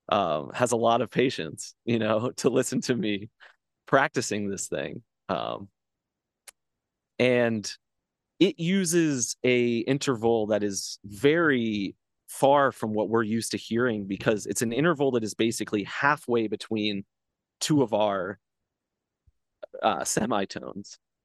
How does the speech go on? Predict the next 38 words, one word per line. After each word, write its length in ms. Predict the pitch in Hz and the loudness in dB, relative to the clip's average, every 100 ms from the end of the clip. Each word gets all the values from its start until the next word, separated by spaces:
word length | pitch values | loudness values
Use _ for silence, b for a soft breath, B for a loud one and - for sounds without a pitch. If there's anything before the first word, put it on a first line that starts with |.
| _ - | _ -2
So, 500 | - 139 127 120 - _ _ _ _ 139 | 4 4 4 0 -6 _ _ _ _ 2
and, 240 | 143 131 - | 2 2 2
and 280 | 139 127 110 | 2 0 0
this 280 | 131 175 - | 2 2 0
interval 560 | 156 185 185 143 139 131 | 0 2 2 2 4 2
that 100 | 120 | 0
it's 200 | 117 - | -4 -4
using 600 | 143 190 160 143 127 123 _ - | -2 0 2 0 0 -6 _ 0
is, 600 | 131 131 127 113 - - - _ _ _ _ _ _ _ _ _ | 4 4 2 -2 -4 -6 -12 _ _ _ _ _ _ _ _ _
uh, 220 | 110 104 101 | 0 0 -2
comes 360 | - 214 208 - | 0 0 0 -4
through 480 | 151 160 185 220 - | 0 2 2 2 2
on 200 | 131 131 | 2 2
the 100 | 107 | -2
third. 460 | - 117 147 185 | 0 2 2 0
So, 160 | - 139 | 0 0
you 160 | 131 135 | 2 2
know, 220 | 123 127 | 2 2
a, 120 | 123 120 | -2 -2
a 60 | 127 | 0
regular 540 | 143 175 175 143 127 107 | 0 2 2 4 2 0
triad 640 | - 123 117 123 117 107 | 0 4 6 4 4 0
chord 580 | - - 131 123 113 104 110 | -4 0 2 4 0 -2 -4
in 240 | 107 104 | -4 2
Western 380 | 113 113 117 104 | 0 0 -2 -2
music 400 | 107 104 95 - | -2 -2 -4 -4
is, 260 | 101 - - _ | -6 -8 -16 _
uses 380 | 120 143 127 110 | 0 2 0 2
either 280 | 117 117 110 | 2 2 0
a 60 | |
major 360 | 110 139 131 117 | 2 2 2 0
or 60 | 107 | 0
a 40 | |
minor 360 | 101 98 80 82 | -2 -2 -2 -6
third. 340 | - 73 67 | -4 -4 -4
And 120 | 87 | -4
this 140 | 131 - | -4 -4
is 220 | 107 | -10